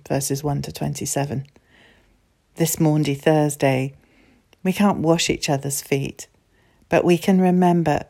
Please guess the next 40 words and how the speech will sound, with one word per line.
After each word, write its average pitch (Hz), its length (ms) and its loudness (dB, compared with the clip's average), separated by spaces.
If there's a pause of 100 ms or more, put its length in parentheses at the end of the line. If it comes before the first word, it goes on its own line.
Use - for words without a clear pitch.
(120)
Jesus 147 540 -4
and 147 120 -4
how 143 200 -2
he 151 200 -2
came 151 320 -4
to - 100 -6
be 135 180 -2
the 127 100 -4
servant 143 520 -2
of 143 120 -6
all. 139 300 -6 (920)
And 147 100 -2
we 151 140 0
know 160 280 2
that 147 280 -6
part 165 380 0
of 151 140 -6
renewing 151 440 -2
the 143 80 -8
world, 147 440 -4 (380)
part 170 260 4
of - 120 -8
building 165 440 4
the 143 80 0
kingdom 147 400 -2
of 143 160 -4
God 143 240 -2
here, 139 360 -4 (520)
is 143 200 -4
learning 143 300 -2
to - 100 -12
be 135 100 -4
foot - 320 -8
washers, 139 540 -8 (160)
to 147 100 -6
be 151 140 -6
servants. 147 680 -6 (800)
Take - 180 0
some 180 220 -2
time 131 480 -6